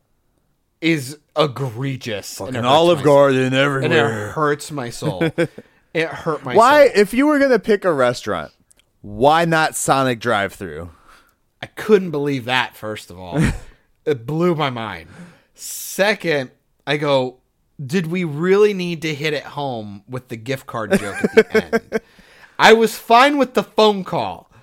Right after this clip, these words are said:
Speaker 1: I was
Speaker 2: Yeah.
Speaker 1: like, "Okay, this is, like, an inside joke with the characters. I can deal with that."
Speaker 2: Right.
Speaker 1: When they gave him the gift card, I kinda died inside.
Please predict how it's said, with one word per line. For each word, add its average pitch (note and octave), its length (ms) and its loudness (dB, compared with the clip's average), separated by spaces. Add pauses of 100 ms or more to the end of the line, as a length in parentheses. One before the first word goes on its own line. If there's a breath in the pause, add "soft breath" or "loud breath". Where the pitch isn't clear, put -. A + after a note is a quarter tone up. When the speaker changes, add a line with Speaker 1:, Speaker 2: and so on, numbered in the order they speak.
(540 soft breath)
Speaker 1:
I F3 120 6
was G3+ 120 2
Speaker 2:
Yeah. G#3 40 0
Speaker 1:
like, G3 160 2
"Okay, G3 320 0
this G3 260 -4
is, F3+ 160 -6
like, F#3 180 0
an F3 60 -4
inside F3 460 -4
joke D3+ 340 -4
with D3+ 140 -10
the D3+ 80 -8
characters. C3 720 -10
I B2+ 100 -8
can B2 180 -14
deal A2+ 280 -8
with G2+ 200 -16
that." E2 300 -16 (120)
Speaker 2:
Right. F2+ 360 -4 (360)
Speaker 1:
When F#3+ 240 -4
they F#3+ 100 2
gave B3 320 4
him C4+ 140 -2
the F3+ 80 -4
gift C#3+ 340 -4
card, G#2 420 -8
I B2+ 120 -6
kinda C3+ 580 -10
died G#2 340 -10
inside. F2+ 440 -20